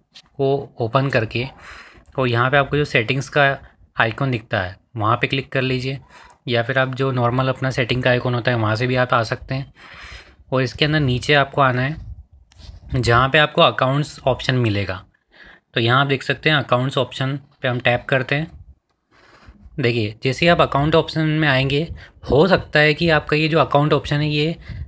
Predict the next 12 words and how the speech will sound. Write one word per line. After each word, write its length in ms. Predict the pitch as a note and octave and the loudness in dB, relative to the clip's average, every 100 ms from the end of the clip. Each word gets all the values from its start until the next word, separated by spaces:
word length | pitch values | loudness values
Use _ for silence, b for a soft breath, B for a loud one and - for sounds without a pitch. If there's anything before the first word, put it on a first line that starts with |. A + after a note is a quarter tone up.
| B | B
अ, 200 | C3+ B2+ A2+ | 0 2 4
हर 180 | C3 | 2
मोबाइल 400 | D3 C#3+ B2+ C#3 | 2 2 4 4
के, 380 | C#3 D3+ D3 C3+ | 2 0 0 -2
Android 280 | C3 C#3+ C#3 | 0 0 2
मोबाइल 300 | C#3+ C3 C3+ | 0 2 2
में 100 | C#3+ | 2
भी 80 | D#3 | 0
अलग-अलग 300 | C#3 C#3 C3+ | 2 0 0
वर्जन 360 | A#2+ A2 C3+ | 2 2 2
होते 220 | C#3 A#2 B2+ | 0 0 -2
हैं, 220 | C#3 | -4